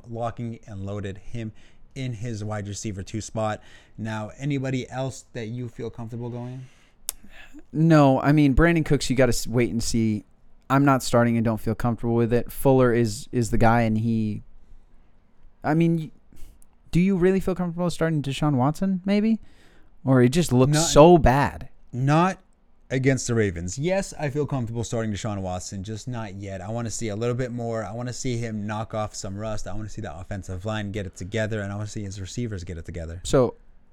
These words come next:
Speaker 2: Ben Roethlisberger or Deshaun Watson?
Speaker 1: Roethlisberger.
Speaker 2: I like it. That's, that's what I would do as well.
Speaker 1: I mean, think about it. Desha-, uh, Roethlisberger had more rushing yards than Saquon Barkley.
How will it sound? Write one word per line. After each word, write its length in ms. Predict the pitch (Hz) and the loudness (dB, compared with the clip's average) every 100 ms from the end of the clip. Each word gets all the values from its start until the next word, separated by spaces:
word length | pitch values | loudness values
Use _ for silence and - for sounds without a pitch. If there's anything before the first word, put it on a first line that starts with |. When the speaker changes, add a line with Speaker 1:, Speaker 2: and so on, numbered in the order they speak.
| - - - - | -20 -20 -8 6
Speaker 2:
Ben 140 | 151 | 8
Roethlisberger 720 | 185 175 160 160 - 143 139 120 | 8 6 4 2 2 2 2 0
or 60 | 120 | -2
Deshaun 360 | 107 113 104 | -2 -2 0
Watson? 340 | 92 - - 110 - _ _ _ - - | -2 -6 -10 -12 -18 _ _ _ -16 -6
Speaker 1:
Roethlisberger. 600 | 107 95 92 98 90 92 - _ - - - - - | -4 -4 -4 -6 -6 -10 -16 _ -20 -20 -20 -20 -14
Speaker 2:
I 40 | 107 | -8
like 220 | 107 101 | -4 -4
it. 120 | 104 - 110 | -6 -8 -8
That's, 300 | 110 104 - | -6 -6 -2
that's 240 | 113 107 | 0 2
what 100 | 110 | 2
I 80 | 104 | 2
would 140 | 101 | 2
do 120 | 98 101 | 0 -2
as 120 | - | -2
well. 140 | 95 - - | -4 -6 -4
Speaker 1:
I 60 | |
mean, 240 | 143 151 143 | 0 2 0
think 340 | 127 - 214 | -4 -4 -2
about 260 | 151 120 92 | 0 -2 -2
it. 100 | 78 | -8
Desha-, 280 | 117 - 127 | -10 -10 -6
uh, 160 | 117 | -4
Roethlisberger 640 | 113 160 202 170 185 165 | -2 -4 -6 -6 -4 -4
had 140 | 139 123 | -6 -4
more 180 | 127 147 | -4 -4
rushing 280 | 123 - 123 | -4 -6 -4
yards 260 | 113 110 | -4 -4
than 80 | 104 | -6
Saquon 420 | 98 104 101 95 | -4 -4 -4 -6
Barkley. 380 | 87 85 - 69 | -4 -6 -8 -14